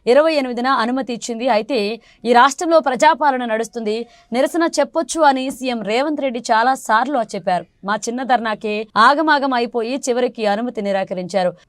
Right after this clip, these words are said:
సీఎం రేవంత్ రెడ్డి స్వయంగా రాజ్భవన్ ముందు ధర్నా చేయొచ్చట. వందలాది వాహనాలు తిరిగే బిజీ రోడ్డు, రాజ్భవన్ రోడ్డు, అక్కడ సీఎం, మంత్రులు ధర్నా చేస్తే ట్రాఫిక్ ఇబ్బంది కాదు అంట. కానీ మేం నల్గొండ క్లాక్ టవర్ వద్ద ధర్నా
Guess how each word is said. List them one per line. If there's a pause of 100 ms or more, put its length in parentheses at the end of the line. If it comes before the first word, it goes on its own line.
సీఎం
రేవంత్
రెడ్డి
స్వయంగా
రాజ్భవన్
ముందు
ధర్నా
చేయొచ్చట. (140)
వందలాది
వాహనాలు
తిరిగే
బిజీ
రోడ్డు, (320)
రాజ్భవన్
రోడ్డు, (120)
అక్కడ
సీఎం, (140)
మంత్రులు
ధర్నా
చేస్తే
ట్రాఫిక్
ఇబ్బంది
కాదు
అంట. (400)
కానీ (240)
మేం
నల్గొండ
క్లాక్
టవర్
వద్ద
ధర్నా